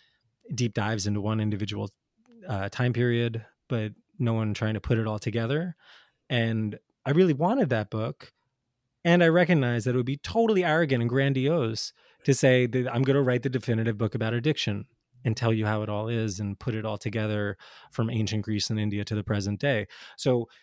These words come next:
it was necessary for me to bring in my personal story, not just to connect it to the, the human factors and to, to bring back the story to what really mattered,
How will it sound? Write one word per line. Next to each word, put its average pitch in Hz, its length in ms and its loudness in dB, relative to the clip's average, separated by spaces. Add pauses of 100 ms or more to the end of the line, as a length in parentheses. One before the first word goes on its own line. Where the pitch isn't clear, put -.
(280)
it 151 40 0
was 135 120 2
necessary 147 580 0
for - 140 -4
me 101 460 -2 (640)
to 127 100 -4
bring 143 180 4
in 127 80 2
my 117 80 0
personal 107 400 -2
story, 104 500 -6 (540)
not 214 240 4
just 160 200 2
to 147 60 -2
connect 117 400 -2
it 113 140 -2
to 120 100 -2
the, 107 520 -4
the 123 120 -2
human 113 460 -2
factors 104 680 -4
and 104 160 -4
to, 104 180 -8 (560)
to 120 80 -6
bring 110 320 -2
back 104 240 -4
the 107 80 -4
story 101 380 -6
to 113 100 -4
what 107 160 -2
really 110 240 -4
mattered, 120 520 -4